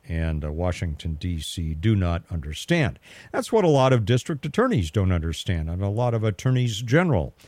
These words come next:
don't understand, don't you think? I mean, look, look at the recalls going. It is not, uh, the people are getting upset about their, uh, district attorneys across the nation right now.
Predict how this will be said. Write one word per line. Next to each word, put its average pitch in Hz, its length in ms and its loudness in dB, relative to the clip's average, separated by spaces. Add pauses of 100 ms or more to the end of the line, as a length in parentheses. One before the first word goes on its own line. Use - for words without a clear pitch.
(340)
don't 113 180 6
understand, 90 600 2
don't 95 240 0
you - 40 -6
think? 117 380 0 (480)
I 123 40 -6
mean, 151 140 -2
look, 175 160 0
look 175 220 2
at 160 80 4
the 139 100 6
recalls 131 800 6
going. 104 240 6
It 104 120 4
is 120 180 4
not, 180 300 2 (180)
uh, 127 320 -2
the 101 140 4
people 120 320 2
are 139 80 6
getting 139 320 6
upset 147 480 2
about 139 480 4
their, 131 320 8 (560)
uh, 113 300 6 (640)
district 139 420 2
attorneys 151 580 4
across 160 480 2
the 147 120 2
nation 131 460 2
right 90 220 2
now. 80 300 -2